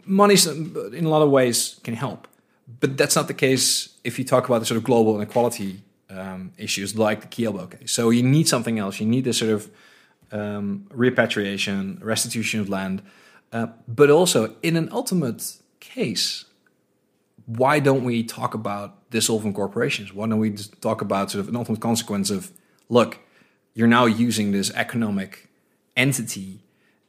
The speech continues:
as a, a shield for basically wrongful activity. So why don't we give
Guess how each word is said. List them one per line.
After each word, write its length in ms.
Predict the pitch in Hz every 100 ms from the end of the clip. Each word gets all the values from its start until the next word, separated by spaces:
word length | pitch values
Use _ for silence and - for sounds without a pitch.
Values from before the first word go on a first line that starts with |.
| -
as 640 | 110 107 101 - - - _ _ _ _ _ _ _ _ 113
a, 460 | 104 104 101 95 - _ _ _ _ _ _ _ _ _ _ _ _ - _ _ _ -
a 40 |
shield 580 | 117 - 170 139 104 101 104
for 400 | - - 104 104
basically 340 | 101 104 110 104
wrongful 320 | 107 110 101
activity. 480 | - 185 - - - _ _ _ -
So 140 | 123
why 280 | 113 127 131
don't 160 | 120
we 100 | 117
give 520 | 110 117 107 101 -